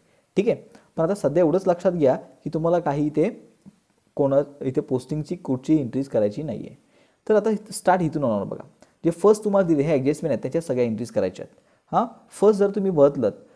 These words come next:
तर बघा, फर्स्ट तुम्हाला त्याने दिलं आहे गुडविल, बरोबर ना? गुडविल. आता मला सांगा, गुडविलची केस कोणती आहे इथे? हां, goodwill is valued at two lakh दिले बघा. Aparna is to be bring her share of goodwill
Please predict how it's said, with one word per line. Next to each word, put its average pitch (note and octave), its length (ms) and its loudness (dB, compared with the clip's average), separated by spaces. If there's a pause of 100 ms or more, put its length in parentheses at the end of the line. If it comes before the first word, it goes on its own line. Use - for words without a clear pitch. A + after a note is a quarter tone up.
(160)
तर F#3 100 2
बघा, F#3+ 200 0
फर्स्ट F#3 380 -2
तुम्हाला F#3+ 240 2
त्याने F3+ 140 2
दिलं E3+ 220 4
आहे A#2+ 100 4 (420)
गुडविल, D3 340 2 (680)
बरोबर F3 220 6
ना? A3 100 -2 (440)
गुडविल. C3+ 340 2
आता C3+ 140 -4
मला F#3 160 2
सांगा, G#3 240 -2 (100)
गुडविलची F3+ 380 0
केस A3 260 -4
कोणती A3+ 380 2
आहे G#2 80 2
इथे? - 200 -10 (640)
हां, A3 140 0
goodwill D3 360 0
is E3+ 200 -4 (120)
valued C#3 340 4
at D#3 240 4
two E3 200 2
lakh D3+ 260 6
दिले C#3 180 4
बघा. C3 260 2 (360)
Aparna D3+ 380 2 (120)
is D#3 180 -10
to D3+ 80 -2
be C#3+ 140 2
bring C#3+ 320 0
her D3 140 -2 (100)
share C#3+ 280 4
of C#3 200 4
goodwill C#3+ 340 2